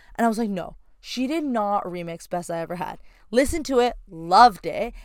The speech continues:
and it literally sounded like she had recorded this in twenty ten or whenever it came out.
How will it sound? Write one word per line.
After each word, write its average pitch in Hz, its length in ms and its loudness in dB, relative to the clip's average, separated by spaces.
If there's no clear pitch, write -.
and 254 140 4
it 254 120 2
literally 277 560 -4
sounded 214 500 -2
like 175 360 -4
she 214 380 -6
had 202 200 0
recorded 190 420 -4
this 180 280 -2
in 214 260 -2
twenty 208 220 -4
ten 196 180 -4
or 180 160 -4
whenever 196 360 0
it - 100 -2
came 185 240 -2
out. 160 180 0